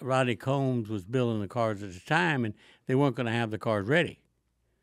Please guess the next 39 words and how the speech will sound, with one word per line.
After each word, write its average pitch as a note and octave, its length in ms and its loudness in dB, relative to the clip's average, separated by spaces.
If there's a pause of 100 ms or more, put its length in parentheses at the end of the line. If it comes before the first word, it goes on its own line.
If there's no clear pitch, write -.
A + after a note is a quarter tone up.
(320)
And G#2+ 260 -6
he C3+ 100 0
wanted C3 280 0
to A#2 60 -2
know, A#2 220 0
could G#2+ 200 -8
my G#2+ 180 -4
son G2+ 280 -8
do D3+ 200 -2
it? B2 60 -2
I G#2+ 100 -4
said, F#2+ 160 -10
"You'll C#3 160 -6
have C#3 140 -6
to A2 100 -8
ask A2 260 -8
him, B2+ 240 -4
not G#2 180 -12
me." A#2+ 340 -4 (420)
Well, A2 140 -8
K-, - 120 -20 (680)
Kenny C#3+ 240 2
agreed C3 240 0
to A#2 100 2
do C3 240 2
it. A#2+ 80 0
They A#2 160 -2
finished D#3+ 320 0
the C3 100 -6
last C#3 340 0
car B2 340 0
one C3 280 0
hour B2+ 440 0
before A2 360 -4
the A2 120 -2
race A#2 260 -2
started A#2+ 520 -2
at A2+ 120 -12
Charlotte. A#2 500 -2